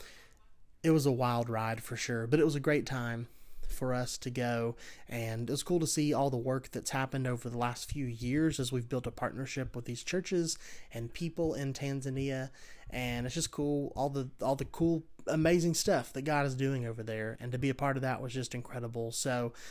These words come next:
that was something that happened at the end of the summer. I think it was in August, and that was a great, great experience.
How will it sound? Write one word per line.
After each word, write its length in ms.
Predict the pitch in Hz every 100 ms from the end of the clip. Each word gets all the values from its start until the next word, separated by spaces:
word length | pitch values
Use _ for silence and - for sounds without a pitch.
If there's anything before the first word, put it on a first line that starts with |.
| - -
that 320 | 156 175 156
was 220 | 147 135
something 320 | - 147 147
that 140 | 139 131
happened 320 | 131 131 123
at 80 | -
the 100 | -
end 220 | 165 151
of 60 | 139
the 80 |
summer. 360 | 123 139 135 131
I 60 | 123
think 220 | 147 131
it 80 | 117
was 160 | 120
in 120 | - -
August, 680 | 101 120 120 117 117 - - - - - - - -
and 400 | 120 117 117 117
that 180 | 127
was 140 | 104 -
a 40 |
great, 540 | 110 135 127 120 - - - -
great 380 | 147 147 151 151
experience. 920 | 120 - 139 123 120 120 104 - -